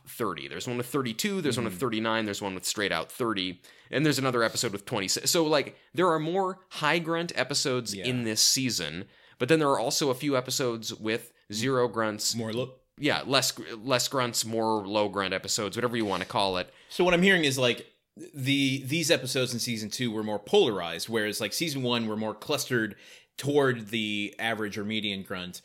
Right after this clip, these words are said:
Speaker 1: Yeah.
Speaker 2: This one is, like, they're, they're clustered either toward the low side or the high side.
Speaker 1: There's a lot more spikes and there's
Speaker 2: Yeah.
Speaker 1: a lot more dips in
Speaker 2: Okay.
Speaker 1: grunts. So,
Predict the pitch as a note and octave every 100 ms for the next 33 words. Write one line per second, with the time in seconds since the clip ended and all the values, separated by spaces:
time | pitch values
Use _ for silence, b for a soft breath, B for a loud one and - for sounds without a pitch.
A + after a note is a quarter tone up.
0 | B C3 A2 B2 B2 A2 G2+ G2 G2 F#2+
1 | F2+ G2+ F#2+ G2 G2+ F#2 - G#2 - A#2+
2 | A2 G#2+ G2 F#2+ F#2 - B2 A2 G2 G2+
3 | A2 A2 - G#2 G2 F2 F2+ A#2 B2 G2+
4 | D#2+ - E3 D#3+ D#3 D#3+ - D#3 C3 -
5 | - D3 G3 - - - B2+ B2 B2 A#2+
6 | - A2 G#2 G#2 G2+ - - - G#2 F#2
7 | F#2 E2+ B1 C2 - - B - E3 C#3+
8 | B2 -